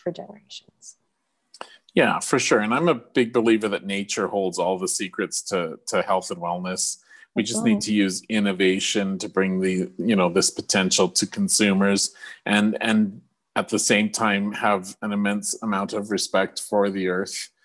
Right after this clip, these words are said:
Speaker 2: um, so that we're, we're not taking more than we're giving back, right? So I, I, I really like that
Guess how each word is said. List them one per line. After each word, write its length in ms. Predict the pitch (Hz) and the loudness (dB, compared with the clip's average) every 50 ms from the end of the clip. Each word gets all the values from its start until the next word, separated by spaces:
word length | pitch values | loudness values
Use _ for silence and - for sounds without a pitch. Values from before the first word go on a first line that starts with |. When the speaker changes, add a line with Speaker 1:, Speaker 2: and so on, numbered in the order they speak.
| _ - _ _ _ | _ -20 _ _ _
Speaker 2:
um, 540 | - 101 92 92 90 90 92 90 90 92 90 | -6 -4 -2 -2 -2 -2 -2 -2 -4 -6 -6
so 180 | - - - 95 | -6 -4 -2 0
that 220 | 90 90 82 90 | 0 0 0 0
we're, 520 | 95 98 98 95 95 92 92 90 90 - - _ _ _ _ _ _ _ _ _ _ | -2 -2 0 2 2 2 2 0 -2 -4 -6 _ _ _ _ _ _ _ _ _ _
we're 80 | - 120 | -2 0
not 260 | 107 98 95 - - | 0 0 0 -2 -6
taking 460 | - - 120 92 - - 101 98 95 | -6 -6 -6 -6 -6 -6 -8 -6 -6
more 160 | 92 90 92 92 | -6 -4 -6 -6
than 160 | 87 90 90 | -6 -8 -8
we're 140 | 87 87 87 | -6 -6 -6
giving 480 | 82 90 92 92 165 - 90 87 87 - _ - 101 107 - | -4 -2 -2 -2 -4 -6 -12 -12 -14 -16 _ -18 -16 -6 0
back, 520 | - 95 92 87 80 - - - - - | 2 2 2 2 -2 -4 -8 -12 -12 -8
right? 340 | 104 98 98 101 101 - - | -6 -6 -6 -6 -6 -8 -10
So 480 | - - - 190 92 92 92 180 - - - - - - - - | -8 -4 -4 -2 0 0 -2 -2 -4 -10 -20 -20 -20 -14 -6 -4
I, 80 | 98 | -2
I, 420 | 98 - - 73 - - 104 101 - _ _ - - | -2 -2 -4 -6 -4 -4 -4 -6 -8 _ _ -10 -6
I 40 | 104 | -4
really 280 | 104 107 104 101 98 | -2 0 0 0 2
like 260 | 95 92 95 95 90 - | 2 2 2 0 0 0
that 180 | - 98 95 | 0 0 0